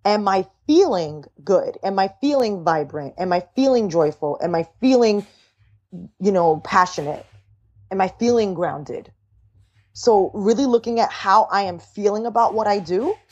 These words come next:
'cause literally, Marie, like you just said about, you know, you can be a billionaire and be miserable,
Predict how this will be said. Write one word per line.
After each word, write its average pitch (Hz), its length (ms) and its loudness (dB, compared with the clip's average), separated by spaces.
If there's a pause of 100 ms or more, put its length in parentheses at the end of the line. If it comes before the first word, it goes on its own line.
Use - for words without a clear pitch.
(180)
'cause 226 180 -6
literally, 277 520 2
Marie, 294 300 -2
like - 240 2
you 208 100 -6
just 180 220 -2
said 190 220 4
about, 165 340 0 (240)
you 214 120 -6
know, 196 80 -4
you 190 120 -8
can 208 220 -8
be 190 380 -6
a 180 100 2
billionaire 202 760 2
and 180 340 -4
be 190 260 -2
miserable, 156 600 -2